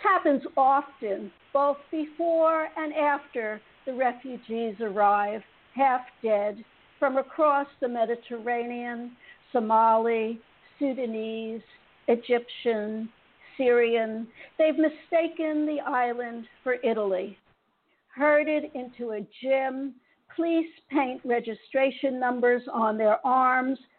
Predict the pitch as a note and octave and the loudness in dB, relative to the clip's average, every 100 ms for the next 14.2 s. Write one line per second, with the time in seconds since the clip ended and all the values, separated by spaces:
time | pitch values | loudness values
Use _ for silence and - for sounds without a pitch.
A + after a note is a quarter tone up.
0 | _ B3+ B3 A#3+ B3 A#3+ A#3+ _ A3+ G#3 | _ 2 2 0 -2 -2 -4 _ -6 -2
1 | G3 - _ _ _ _ B3+ B3 B3 A#3+ | -2 -6 _ _ _ _ -4 0 0 -2
2 | A#3 A#3+ A#3+ _ _ - A#3 A#3 G#3+ A3 | -4 -6 -10 _ _ 0 4 2 0 -2
3 | G3+ G3+ F#3+ G3 G3 _ _ _ _ _ | 2 2 2 -4 -12 _ _ _ _ _
4 | _ - - E4+ F#4 E4+ E4+ F4+ F4 C#4+ | _ -20 -2 2 4 2 -2 -2 0 -2
5 | G#3+ A#3 B3+ C#4 C4 C#4+ C4+ C#4 C4+ A3+ | -4 -8 -8 -6 -6 -6 -6 -6 -8 -10
6 | F#3+ F#3+ - A3 A3+ B3 A#3+ - C#4+ B3 | -14 -16 -10 -10 -8 -12 -12 -4 -2 0
7 | B3+ C4 A#3+ _ _ _ - - - F4+ | -2 -8 -12 _ _ _ -20 -18 -2 2
8 | D#4 D4+ D4+ C#4+ A#3+ A#3 A3+ A3+ A3+ A#3+ | 4 2 0 -2 0 0 0 -2 0 2
9 | B3+ - - - - _ _ _ - B3 | 2 -2 -20 -20 -20 _ _ _ -6 -4
10 | A#3 - - C#4+ - C#4 B3 B3+ B3+ - | -4 0 0 0 -2 2 4 2 -2 -14
11 | - G#3 G#3+ G3 G#3+ A#3+ A#3+ A#3+ A#3 _ | -10 -6 -4 -2 0 0 0 -2 -6 _
12 | _ - D4+ C#4+ C#4 B3+ G3 A3 G3 G3 | _ -2 0 2 0 -2 -2 0 0 -4
13 | - - _ _ G#3 A#3+ A3+ G3+ G3 G3 | -16 -20 _ _ -6 -2 -2 0 0 0
14 | F#3 G3+ | -2 -6